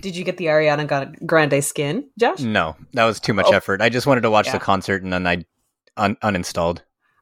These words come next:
Speaker 1: I'm telling you, their
Speaker 2: <laughs> Huh?
Speaker 1: concerts slap. They're so good. They had one for the Tones and I, and th-, I, I mean, I think I already talked about this, but, uh,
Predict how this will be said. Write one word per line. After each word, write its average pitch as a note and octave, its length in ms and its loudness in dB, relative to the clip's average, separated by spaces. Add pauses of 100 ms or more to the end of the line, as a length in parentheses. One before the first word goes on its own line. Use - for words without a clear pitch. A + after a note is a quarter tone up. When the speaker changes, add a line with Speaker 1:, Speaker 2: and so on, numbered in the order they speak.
Speaker 1:
I'm C4+ 120 -2
telling D4 420 0
you, D#4+ 260 -4
their A#3+ 200 4
Speaker 2:
<laughs> A#3+ 40 -4
Huh? A#3 120 -4
Speaker 1:
concerts E4+ 680 -2
slap. A3 600 0
They're F#3+ 160 -2
so C4 520 2
good. G#3+ 600 4
They A#3 100 4
had A3 240 2
one B3+ 240 2
for G3 320 2
the F3+ 120 -4
Tones G3+ 340 0
and C4 100 4
I, D4+ 460 2
and G#3+ 200 2
th-, - 180 -2
I, G3+ 400 2
I - 100 -2
mean, F#3+ 180 -2
I F3+ 140 -2
think F#3+ 160 -8
I F#3+ 60 0
already E3 260 -2
talked D#3+ 240 -8
about D#3 240 -6
this, D3+ 260 -6
but, E3 240 -4
uh, - 60 -8